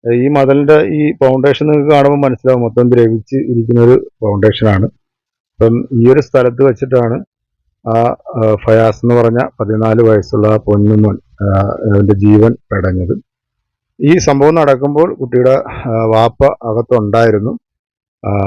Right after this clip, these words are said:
ഈ സൗണ്ട് കേട്ട് പുറത്തേക്ക് വരുമ്പോഴത്തേക്ക്, ആ, ഇങ്ങനെ മതിൽ മറിഞ്ഞു വീണ് കിടക്കുന്നതാണ് കാണുന്നത്. പക്ഷേ ഈ കുട്ടി ഈ മതിലിന്റെ അടിയിലുള്ള കാര്യമൊന്നും അവർക്ക് അറിയില്ലായിരുന്നു.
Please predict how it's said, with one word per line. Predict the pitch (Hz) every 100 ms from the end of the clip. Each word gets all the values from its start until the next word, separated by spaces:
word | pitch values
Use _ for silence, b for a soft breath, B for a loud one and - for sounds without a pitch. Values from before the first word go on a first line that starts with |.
| 101
ഈ | 123
സൗണ്ട് | 123 123 123 127 151 -
കേട്ട് | - 139 135
പുറത്തേക്ക് | 131 123 120 131 131
വരുമ്പോഴത്തേക്ക്, | 131 120 117 117 120 113 92 - _ _ _ _ _ 123
ആ, | 110 113
ഇങ്ങനെ | 123 123
മതിൽ | 120 117 127
മറിഞ്ഞു | 139 127 123 135
വീണ് | 135 135
കിടക്കുന്നതാണ് | 123 123 123 120 117
കാണുന്നത്. | 107 107 104 107
പക്ഷേ | 101 143
ഈ | 151 151 143
കുട്ടി | 139 - 147
ഈ | 147 151 139
മതിലിന്റെ | 135 135 131
അടിയിലുള്ള | 131 127 131 127 120 127
കാര്യമൊന്നും | 123 117 120 120
അവർക്ക് | 117 110
അറിയില്ലായിരുന്നു. | 113 107 107 101 98